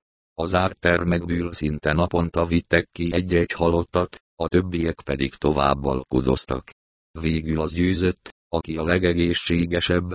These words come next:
legerősebb volt közöttük, és így a betegség nem hatott rá. Még később alakult ki az a szokás,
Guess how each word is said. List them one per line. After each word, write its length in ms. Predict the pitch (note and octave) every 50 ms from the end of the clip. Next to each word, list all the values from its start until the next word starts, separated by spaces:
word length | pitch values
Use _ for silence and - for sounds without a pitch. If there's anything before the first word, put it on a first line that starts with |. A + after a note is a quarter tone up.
| - _ -
legerősebb 760 | - F2 F#2 F#2+ F#2 F2 F2 F2 F2 F2 - F2 F2 E2+ E2+
volt 240 | E2+ E2+ E2+ E2+ -
közöttük, 640 | - E2 E2 E2 E2+ E2 E2 - - D#2 D#2 - -
és 160 | D#2 C#2+ -
így 240 | - C#2 D#2+ D#2+ D#2+
a 40 | C#2+
betegség 720 | C#2 D2+ D2+ - D2+ C#2+ - - C#2+ C#2+ C#2+ C#2+ C#2+ C2+
nem 240 | C2+ D2 D2+ D#2+ D#2
hatott 440 | D#2 - C#2+ C#2 - C#2 C#2 -
rá. 240 | - B1+ B1 B1 B1 - _ _ _ _ _ _ _ _ - F2+
Még 260 | F2+ F2+ F2+ E2 -
később 540 | - F2 F2 F2+ F2 - F2 F2 F2 F2+ F2
alakult 500 | F2 F2 F2 E2+ E2+ - F2 F2 F2 -
ki 180 | - E2+ E2+ E2+
az 160 | F2 F#2 F#2
a 60 | E2
szokás, 560 | - F2 E2+ E2+ - F2 F2+ F2 F2+ - -